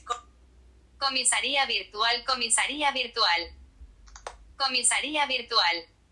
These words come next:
Gra-, comisaría virtual. Encabezados, contraída. Información general sobre permisos y salvoconductos.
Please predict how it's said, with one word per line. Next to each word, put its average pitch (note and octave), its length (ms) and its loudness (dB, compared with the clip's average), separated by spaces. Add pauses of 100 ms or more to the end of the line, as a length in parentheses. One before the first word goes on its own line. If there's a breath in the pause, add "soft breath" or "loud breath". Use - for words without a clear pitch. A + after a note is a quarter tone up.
(300)
Gra-, A3+ 260 0 (520)
comisaría C4 680 2
virtual. A3 600 0 (540)
Encabezados, B3+ 840 2 (320)
contraída. A#3+ 580 0 (1000)
Información B3 840 0
general G#3+ 480 2
sobre C4 320 2
permisos C4 600 0
y C#4 80 2
salvoconductos. A#3 1120 0